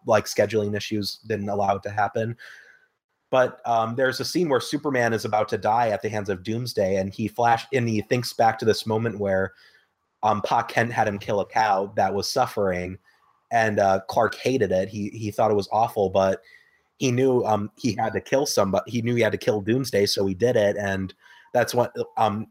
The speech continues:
fo-, in the succession of events that followed is what made him decide not to be Superman anymore.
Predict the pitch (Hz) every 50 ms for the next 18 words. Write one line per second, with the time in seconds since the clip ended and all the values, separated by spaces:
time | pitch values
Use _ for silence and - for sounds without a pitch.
0 | _ - - 139 - 120 110 120 - 127 117 113 113 107 104 - - 120 - -
1 | 131 117 - - 113 104 101 110 110 101 101 101 101 98 - - 95 - - -
2 | 139 143 127 110 107 104 101 - - - 110 101 98 98 98 92 95 92 - 107
3 | 98 98 92 92 - - - 95 - - 139 131 127 113 107 98 92 92 95 92
4 | 95 92 92 92 90 90 92 95